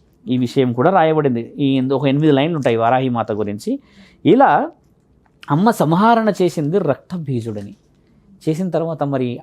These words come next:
అమ్మ ఎక్కడికి వెళ్ళాలి, అమ్మ ఏ విధంగా ఉండాలి? అమ్మ పుట్టింది ఎవరి నుంచి? పార్వతీమాత రూపం నుంచి. కాబట్టి తండ్రి ఉన్మత భైరవుడు అన్న రూపాన్ని తీసి వారాహి మాతని దగ్గరికి తీసుకుంటాడు.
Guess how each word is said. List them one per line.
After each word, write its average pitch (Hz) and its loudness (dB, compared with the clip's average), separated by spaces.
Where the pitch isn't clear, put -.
అమ్మ 135 -6
ఎక్కడికి 139 -2
వెళ్ళాలి, 131 -6
అమ్మ 131 -2
ఏ 123 -2
విధంగా 127 -4
ఉండాలి? 120 -10
అమ్మ 143 -4
పుట్టింది 160 -4
ఎవరి 143 0
నుంచి? 131 -6
పార్వతీమాత 156 -2
రూపం 113 -4
నుంచి. 110 -10
కాబట్టి 143 -6
తండ్రి 202 2
ఉన్మత 247 2
భైరవుడు 202 4
అన్న 180 -2
రూపాన్ని 170 0
తీసి 170 -4
వారాహి 185 2
మాతని 151 -2
దగ్గరికి 131 0
తీసుకుంటాడు. 123 -2